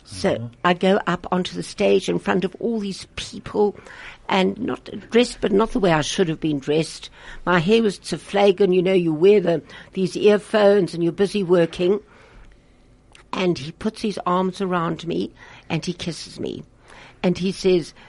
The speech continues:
Speaker 1: "Those were the best words ever, ever written about him." And I said to him, "Thank you, thank you very much."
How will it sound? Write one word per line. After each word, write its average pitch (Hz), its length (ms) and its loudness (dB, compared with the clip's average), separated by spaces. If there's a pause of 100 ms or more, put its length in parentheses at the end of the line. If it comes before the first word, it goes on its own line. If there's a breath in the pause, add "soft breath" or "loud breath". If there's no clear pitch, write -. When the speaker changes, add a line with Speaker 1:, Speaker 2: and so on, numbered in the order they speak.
(120)
Speaker 1:
"Those 208 360 2
were 202 80 -2
the 196 140 -2
best - 560 0
words 170 520 0 (160)
ever, 240 280 -2 (120)
ever 190 220 2
written 180 380 -2
about 147 360 -2
him." 139 300 -4 (960 loud breath)
And 165 140 2
I 165 100 0
said 208 280 2
to 185 100 -4
him, 175 180 -2
"Thank 202 400 -2
you, 170 60 -6
thank 180 300 -8
you 175 60 -2
very 170 240 0
much." 165 300 -4